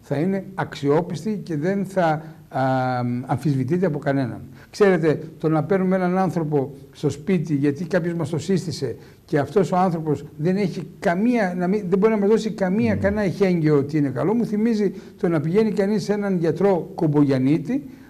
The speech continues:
Speaker 1: αλλά άλλο να πας σε έναν γιατρό ο οποίος έχει το πτυχίο του,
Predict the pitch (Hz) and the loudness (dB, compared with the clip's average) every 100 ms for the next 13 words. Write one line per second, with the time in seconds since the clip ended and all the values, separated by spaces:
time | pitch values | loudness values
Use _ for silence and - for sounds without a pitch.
0 | - - 180 180 180 180 180 185 - - | -14 0 4 6 6 4 4 0 -8 -12
1 | - 208 190 180 180 175 175 180 160 151 | 2 4 4 2 2 0 2 2 2 2
2 | 170 175 151 175 170 165 - - - 202 | 4 4 4 4 2 2 -4 -14 -6 0
3 | 185 165 139 117 127 180 156 127 127 | 2 2 -2 -4 -4 2 2 2 -6